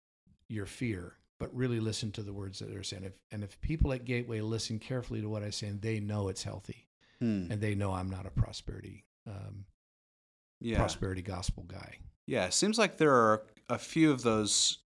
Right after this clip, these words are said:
Speaker 2: trigger words that for some reason, because it, maybe there have been leaders in different churches or whatever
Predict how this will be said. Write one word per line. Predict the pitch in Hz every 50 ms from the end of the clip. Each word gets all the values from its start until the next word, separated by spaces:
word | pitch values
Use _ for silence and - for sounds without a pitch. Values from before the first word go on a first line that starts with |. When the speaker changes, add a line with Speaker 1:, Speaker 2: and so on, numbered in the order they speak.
| _ _ _
Speaker 2:
trigger | - - - - 156 147 127 123 113
words | 107 104 104 101 95 92 90 87 85 - -
that | - 104 98 92
for | - - 101
some | - - 135 123 120
reason, | 113 117 113 107 104 98 95 90 - - - - - - -
because | - 113 110 - - 131 123 117 110
it, | 113 107 - - - - - _ _ _
maybe | 131 127 117 113 107 107 104 104 104 110 - 101 107 113 117 123 - - _
there | 113 107
have | 107 101
been | 101 110 107 104 104 107 - - - - _ _ _ _ _ _ _ _ _ _ _ _ _ _ _ _
leaders | - 123 127 123 120 120 110 - 120
in | 117 110 107 104
different | 101 - 123 - 123 113 107
churches | - - 131 117 - - 110 98 98
or | 101 98
whatever | 101 101 101 98 95 92 90